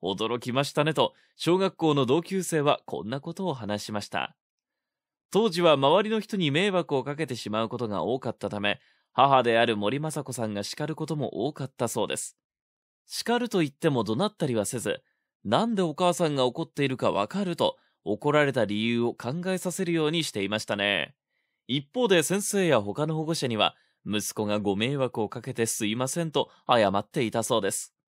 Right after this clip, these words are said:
ただ、現在の歌唱力の高さを彷彿とさせるエピソードもありました。「勉強は苦手だったのですが、音楽の成績は抜群でしたね。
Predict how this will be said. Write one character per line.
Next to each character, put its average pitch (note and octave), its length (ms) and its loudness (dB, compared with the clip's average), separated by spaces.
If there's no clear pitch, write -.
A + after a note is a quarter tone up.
た D3+ 140 2
だ、 C3+ 200 4
現 C3 220 2
在 B2+ 180 2
の A2+ 80 0
歌 A2 160 -2
唱 D3 220 -2
力 B2 180 -4
の G#2 120 -2
高 A#2 240 -8
さ G#2+ 180 0
を F#2+ 80 0
彷 E3+ 280 -2
彿 - 240 -16
と D#3+ 100 -2
さ D3+ 120 -4
せ D3 140 -2
る C3+ 80 2
エ B2+ 80 2
ピ - 80 -10
ソ A2 180 0
ー G2+ 40 -4
ド A#2 120 2
も B2+ 160 -2
あ F#2 60 0
り G#2 100 0
ま G#2+ 100 0
し - 60 -6
た。 - 220 -2
「勉 G#2 240 0
強 G#3 200 0
は G#3+ 120 6
苦 F#3+ 240 2
手 A3 100 -2
だ A3 80 0
っ G#3+ 80 -2
た F#3+ 100 -4
の E3+ 60 0
で D#3+ 100 2
す D3+ 100 -6
が、 A#2+ 260 2
音 D3 200 0
楽 C3+ 180 2
の A#2+ 80 0
成 A#2 160 0
績 A#2 260 -4
は A2 160 6
抜 E2+ 380 -6
群 D3 220 -4
で D3 80 0
し C#3+ 80 -4
た A2 100 -4
ね。 G2+ 400 0